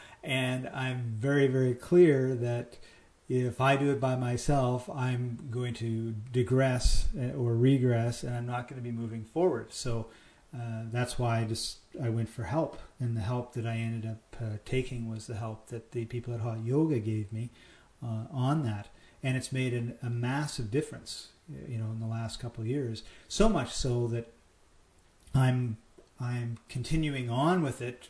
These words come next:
because I can see that the, the ongoing benefits cardiovascularly and on my waist and, <laughs> you know, in my energy levels and my strength levels is, is well worth it.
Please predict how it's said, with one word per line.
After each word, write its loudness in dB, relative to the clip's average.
because -2
I -4
can -6
see 2
that -4
the, -2
the -4
ongoing 0
benefits -6
cardiovascularly 0
and -6
on -4
my -2
waist 0
and, -2
<laughs> 12
you 6
know, 6
in 0
my -2
energy 4
levels -2
and -4
my -6
strength -2
levels -2
is, -2
is 0
well 0
worth 2
it. -4